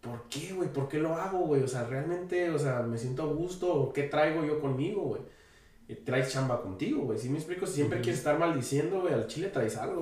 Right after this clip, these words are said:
Speaker 1: güey. O sea, no le digo que sea la gente entre nosotros o ciertas personas, porque al chile sí nos han dicho, güey.
Speaker 2: Ujú.
Speaker 1: Al chile,
Speaker 2: Claro.
Speaker 1: al chile sí, mm, sí me ha tocado que me hagan un comentario, güey, a ti también, güey. Yo al chile a veces digo, bueno, o sea,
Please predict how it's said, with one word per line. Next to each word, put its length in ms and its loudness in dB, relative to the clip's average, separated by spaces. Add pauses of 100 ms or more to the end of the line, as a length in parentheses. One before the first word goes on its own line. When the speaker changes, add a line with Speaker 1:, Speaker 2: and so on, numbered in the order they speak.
Speaker 1:
güey. 140 -4 (800)
O 60 -8
sea, 120 -4
no 120 4
le 120 6
digo 280 0
que 600 -2
sea 120 0
la 120 0
gente 220 -2
entre 160 -4
nosotros 680 -4
o 240 -4
ciertas 320 -6
personas, 400 -4
porque 240 -6
al 80 -2
chile 220 0
sí 100 4
nos 160 0
han 120 0
dicho, 340 0
güey. 480 -6
Speaker 2:
Ujú. 140 0 (180)
Speaker 1:
Al 120 -4
chile, 220 2
Speaker 2:
Claro. 260 6 (340)
Speaker 1:
al 100 -6
chile 200 -2
sí, 160 0
mm, 460 4
sí 100 -2
me 100 6
ha 40 4
tocado 340 2
que 60 -2
me 140 0
hagan 260 -2
un 460 -6
comentario, 720 4
güey, 180 4
a 80 -2
ti 80 -8
también, 600 0
güey. 240 2 (520)
Yo 140 2
al 100 6
chile 260 2
a 60 6
veces 260 4
digo, 200 4
bueno, 260 2
o 60 0
sea, 340 -4